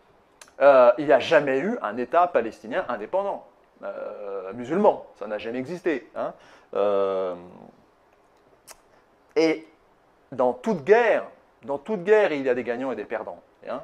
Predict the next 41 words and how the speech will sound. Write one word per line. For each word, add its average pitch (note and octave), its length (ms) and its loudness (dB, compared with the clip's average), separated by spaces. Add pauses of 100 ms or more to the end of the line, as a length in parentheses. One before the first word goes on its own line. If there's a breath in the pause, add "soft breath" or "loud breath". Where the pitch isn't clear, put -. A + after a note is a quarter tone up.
il G#2+ 60 -20
faut D3 160 -8
se A#2+ 120 -12
résigner C3+ 460 -4
à G2+ 60 0
cela. D3 340 4 (300 loud breath)
Pour C#3+ 100 4
l'instant, F#3 540 6 (160)
Israël D3 500 4
a A#2 100 0
gagné C3+ 480 -4
toutes - 160 -6
ses D3 100 0
batailles. A2 340 0 (240)
Euh, G#2 480 2
et A#2 80 -4
au C#3 40 0
bout F#3 120 2
d'un D#3+ 80 4
moment, C#3 240 4
il D#3 100 -2
faut - 140 -4
l'accepter. - 440 -6 (380)
Hein, G#3 180 -4 (120)
moi, D#3 280 6
je B2 100 -6
suis A#2 280 -12
d'origine G#2+ 320 -6
écossaise, D3 480 2 (360 soft breath)
euh, G2+ 1160 -2 (460 soft breath)
euh, G2 420 -10 (380)
ou C3+ 100 -6
même C#3+ 220 10
un A2 80 0
Français, G#3 680 0
euh, G#2 460 -10
c'est - 160 -8
bon, G#3 280 4
on, G#2+ 340 -14
on A#2+ 40 -4
a, A2 160 0